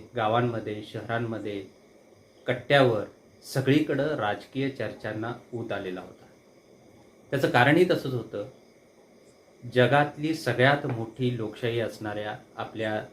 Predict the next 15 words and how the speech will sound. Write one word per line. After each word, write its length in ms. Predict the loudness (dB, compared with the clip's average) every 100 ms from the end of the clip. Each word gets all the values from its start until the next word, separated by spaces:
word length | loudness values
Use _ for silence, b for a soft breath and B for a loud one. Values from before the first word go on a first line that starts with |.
| -18 -14 -6
देशाच्या 540 | -6 0 0 0 -8 -10 -18 -10
मध्यावधी 520 | -8 -2 2 2 2
निवडणुका 540 | 2 0 -4 -6 -6
नुकत्याच 400 | -6 -8 -8 -8
पार 200 | -4 -4
पडल्या, 360 | -4 -6 -6 -8 -12 _ _ -14
नवीन 180 | -8 -6
सरकारही 500 | -6 -6 -4 -4 -4
स्थापन 360 | -4 -6 -6 -8
झालेलं 320 | -8 -8 -6
आहे, 240 | -8 -8 -14 -18 _ -8
त्याचं 160 | -2
अधिवेशन 500 | 0 2 2 2 -2
सुरू 240 | -4 -4 -4
आहे. 300 | -6 -10